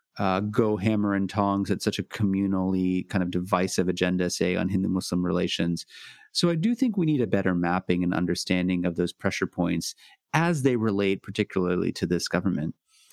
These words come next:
I think the second is just this welfare question. You know, uh, whenever the B J P does well, particularly at the state level, also in the two thousand nineteen national elections, we chalked it up to welfare,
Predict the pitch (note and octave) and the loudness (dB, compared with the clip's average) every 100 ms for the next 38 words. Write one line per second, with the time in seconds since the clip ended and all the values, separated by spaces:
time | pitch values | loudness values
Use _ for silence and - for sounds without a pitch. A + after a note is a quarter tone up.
0 | - F#3 G#3+ G3+ D#3+ E3+ E3 C#3+ G#2+ G#2+ | -6 -2 0 0 0 0 2 0 0 -2
1 | - - G#2+ G#2 - G#2+ - E2+ - - | -2 -2 0 0 0 -2 0 0 0 -2
2 | F2 F2+ F#2 F2 F2 - - _ - - | 0 0 0 0 -4 -8 -20 _ -6 -2
3 | A2 - - - - _ _ _ _ - | 0 0 -4 -8 -14 _ _ _ _ -20
4 | - _ _ _ _ _ - C#3+ B2+ A#2 | -20 _ _ _ _ _ -4 0 2 2
5 | A2 C3 D3+ B2 G2+ G#2+ A2 A2+ F#2+ G#2 | 2 2 2 0 0 0 2 0 0 0
6 | G2 F#2 F2 F2+ F#2 F#2 F2 E2+ E2 - | 2 0 0 2 2 2 2 0 -2 -4
7 | - F#2 G2 G2+ F#2 F#2 - F#2 F2+ F#2 | -6 -2 -2 0 -2 -2 -2 0 0 0
8 | F2 E2+ E2 A#2 - - _ _ _ _ | 0 0 0 -2 -6 -18 _ _ _ _
9 | _ _ - - A2+ - G2+ F#2+ G#2+ G2+ | _ _ -6 0 0 2 2 2 2 2
10 | F#2+ G2 F#2+ - A2+ G2 G2 F#2+ F2+ G2+ | 2 0 0 0 0 0 0 0 0 0
11 | A2 D3+ A2 F#2+ G2+ - F#2 - F#2 F2+ | 0 0 0 2 0 0 0 2 0 0
12 | F#2 F2+ F2 - C#2 - | 0 0 0 -2 -2 -4